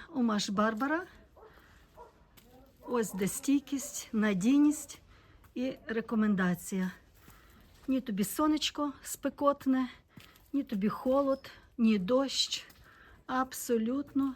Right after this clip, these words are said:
нічого цій витривалій красуні не мішає квітувати. Отак вона буде до морозів стабільних. Думаю, що у нас вже так не буде.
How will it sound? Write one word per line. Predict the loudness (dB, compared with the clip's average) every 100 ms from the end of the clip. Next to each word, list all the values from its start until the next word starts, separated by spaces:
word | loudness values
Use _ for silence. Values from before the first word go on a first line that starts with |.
| 0
нічого | 0 0 -2 0 -2 -4 -12 _ -20 -20 -20 -20 _ _ _ _ _ _ _ _ _ -12
цій | -4 -2
витривалій | 2 0 2 2 4 4 4 2 0 -10 -6
красуні | -4 -2 0 4 4 4 0 -14 -20 -20 -20 -6
не | 0 2 4
мішає | 2 0 -2 -2 -2 -2 -6 -8
квітувати. | -8 -4 0 0 -2 -4 -6
Отак | -4 -6 -4 -4
вона | -2 -2 -2
буде | -2 -2 -2
до | 0
морозів | 0 2 2 0 -2 -6 -10 -20 -20 -20 _ -18
стабільних. | -12 -6 -2 0 2 0 -4
Думаю, | -4 0 0
що | -2 -2
у |
нас | 0 0
вже | -2 -6
так | -4
не | -2 -2
буде. | -2 -4